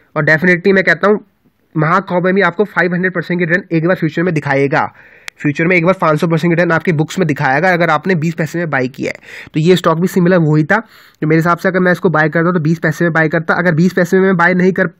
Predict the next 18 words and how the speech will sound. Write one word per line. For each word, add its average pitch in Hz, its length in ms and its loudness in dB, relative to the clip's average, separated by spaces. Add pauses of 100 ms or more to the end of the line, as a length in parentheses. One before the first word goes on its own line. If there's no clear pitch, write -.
(160)
पाया 165 200 2
किसी 175 280 -6
रीजन 160 280 -4
से 139 180 -4 (360)
तो 165 60 -2
मैं 180 140 2
बाय 165 180 2
करता 165 220 -2
इसको 175 160 -2
दोबारा 156 320 2 (120)
इस 190 180 -2
एरिया 131 320 0
में 123 140 0
जो 160 100 -2
निकल 165 240 0
के 175 120 -2
आता 151 220 2
आपका, 196 320 0